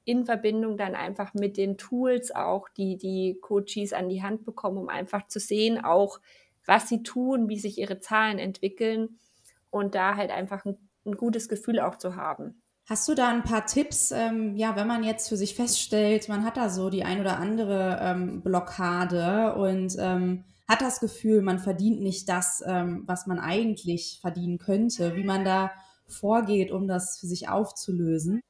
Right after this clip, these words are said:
Speaker 1: Ja, also ich sag mal, das ist jetzt so pauschal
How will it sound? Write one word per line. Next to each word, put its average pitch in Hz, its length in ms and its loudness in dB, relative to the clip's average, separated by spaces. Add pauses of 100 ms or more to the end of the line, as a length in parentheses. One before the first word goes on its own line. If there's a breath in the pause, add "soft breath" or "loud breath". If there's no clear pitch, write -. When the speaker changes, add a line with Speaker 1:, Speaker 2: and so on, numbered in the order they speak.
(180)
Speaker 1:
Ja, 214 500 2 (420 loud breath)
also 226 720 6 (200)
ich 233 140 4
sag 247 180 6
mal, 269 140 6
das 240 180 2
ist 233 160 0
jetzt 220 360 2
so 208 300 4 (120)
pauschal 214 960 2